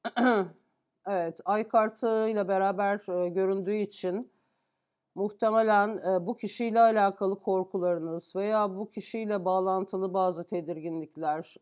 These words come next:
veya bu kişi korkularınızı besliyor olabilir bazılarınızın. Kimileriniz için ise tam tersi bu kişi bir destek enerjisi de olabilir.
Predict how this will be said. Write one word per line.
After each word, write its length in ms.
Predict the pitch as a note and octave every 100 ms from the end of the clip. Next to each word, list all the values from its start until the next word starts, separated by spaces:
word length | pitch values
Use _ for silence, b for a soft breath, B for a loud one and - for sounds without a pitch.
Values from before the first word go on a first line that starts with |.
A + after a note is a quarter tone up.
| -
veya 500 | F3 G#3 G3 F#3+ E3+
bu 200 | F3 G3+
kişi 380 | - G#3 G3 F#3+
korkularınızı 760 | G3 F#3 F#3 F3+ E3+ E3+ D3+ D3+
besliyor 520 | E3 - - E3 D3+
olabilir 580 | D3 D#3 D3+ D3+ E3 D#3
bazılarınızın. 920 | F3+ F#3+ E3+ E3 D#3+ D#3 D3 D#3+ G#3+ _ _ _ _ _ _
Kimileriniz 560 | G#3+ A3+ A#3+ B3 B3 G#3+
için 200 | A3+ A#3+
ise 280 | A#3 A#3+
tam 280 | A#3 G#3+ A3+
tersi 500 | A3+ G#3+ G#3 G#3+ G#3
bu 120 | F#3+
kişi 460 | G3 - G#3+ G3 E3+
bir 180 | F#3+ E3
destek 400 | G3 F#3+ A3 G#3+
enerjisi 580 | G3 F#3+ G3 F#3+ - G3+
de 40 |
olabilir. 600 | G#3+ F3 D3+ C#3+ C#3